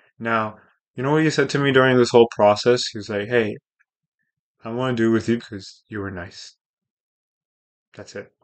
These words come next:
'cause I was nice. That's all. That's all I did. I was nice to him. And I wasn't too pushy. I wasn't even that pushy. I was like, "Hey,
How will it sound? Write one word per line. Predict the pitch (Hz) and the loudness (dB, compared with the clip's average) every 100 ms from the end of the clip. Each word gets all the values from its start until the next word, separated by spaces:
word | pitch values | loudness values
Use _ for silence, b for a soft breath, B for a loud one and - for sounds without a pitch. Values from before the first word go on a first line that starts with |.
| _ | _
'cause | - | -20
I | 92 | -16
was | 90 | -16
nice. | 95 98 - - _ _ _ _ _ _ _ _ | -14 -16 -18 -20 _ _ _ _ _ _ _ _
That's | - - | -20 -14
all. | 98 98 _ _ _ | -14 -14 _ _ _
That's | - 113 127 | -12 -6 -2
all | |
I | 131 | 0
did. | 131 113 | -2 -4
I | 107 | -2
was | 104 | -2
nice | 107 120 123 - | 0 0 -2 -8
to | 95 | -20
him. | 98 101 _ _ _ _ _ | -20 _ _ _ _ _ _
And | 104 | -6
I | |
wasn't | 117 120 117 | -2 0 0
too | 147 160 | 2 2
pushy. | - 156 143 104 101 _ _ - | 6 6 6 -2 -6 _ _ -8
I | 104 | -2
wasn't | 131 139 | 0 0
even | 143 135 | 0 2
that | 131 131 | 4 4
pushy. | - 160 156 | 4 0 0
I | 98 | 0
was | 101 | 2
like, | 110 B B _ | 2 B B _
"Hey, | - - | -6 -6